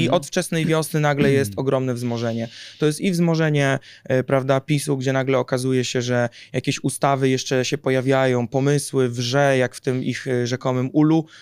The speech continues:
Speaker 2: o
Speaker 1: Tak.
Speaker 2: którym już zapomnieli.
Speaker 1: No właśnie, nie ma już nic o ulu.
Speaker 2: Nie ma już nic o ulu, e, p-, pomysł ten, e, gdzieś tam przepadł, e,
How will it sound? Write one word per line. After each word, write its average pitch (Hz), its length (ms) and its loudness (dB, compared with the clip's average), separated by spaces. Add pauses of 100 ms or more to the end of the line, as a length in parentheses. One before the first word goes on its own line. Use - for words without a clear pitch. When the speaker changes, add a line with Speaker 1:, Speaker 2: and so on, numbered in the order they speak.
Speaker 2:
o - 60 -18
Speaker 1:
Tak. 147 120 0
Speaker 2:
którym 147 160 2
już 147 80 2
zapomnieli. 151 540 0
Speaker 1:
No 127 60 4
właśnie, 107 320 -2
nie 117 140 -2
ma 113 180 -2
już 107 260 -8
nic 120 180 -4
o 120 160 0
ulu. 110 320 -2
Speaker 2:
Nie 180 160 4
ma 185 120 4
już 165 120 2
nic 170 180 2
o 151 80 4
ulu, 165 360 6
e, 143 360 4
p-, - 220 -12
pomysł 147 340 2
ten, 135 240 4
e, 127 200 2
gdzieś 123 180 -2
tam 127 200 -2
przepadł, 160 720 0
e, 135 60 2